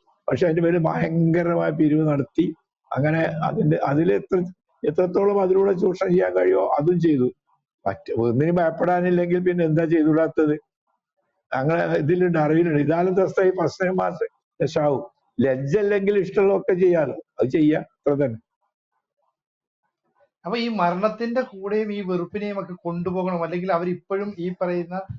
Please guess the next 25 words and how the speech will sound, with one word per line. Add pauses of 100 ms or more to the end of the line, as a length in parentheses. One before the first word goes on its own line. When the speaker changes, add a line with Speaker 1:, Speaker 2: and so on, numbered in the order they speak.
(140)
Speaker 2:
മയ്യത്തിനോടുള്ള
ഒരു, (320)
ആ,
ബഹുമാനം
കാണിക്കുന്നില്ല
എന്നുള്ളതാണ്
എ
പി
വിഭാഗത്തിൽ
നിന്ന്
ഇപ്പൊ
പുറത്തു
വരുന്നത്.
അതുകൊണ്ടാണ്
ഇത്
സംബന്ധിച്ചുള്ള
വാർത്തകളും
ഒക്കെ (240)
ഇപ്പൊ
പുറത്തേക്ക്
വരുന്നത്. (220)
ഇത്
ഏത് (100)
രീതിയിലേക്ക് (240)
വന്ന്